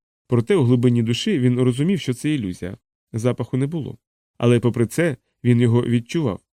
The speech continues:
І тепер ще й побачив на двигуні плями, зокрема довкола свічок,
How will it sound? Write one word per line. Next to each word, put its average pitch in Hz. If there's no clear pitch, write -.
І 120
тепер 135
ще 135
й 127
побачив 120
на 120
двигуні 120
плями, 120
зокрема 120
довкола 120
свічок, -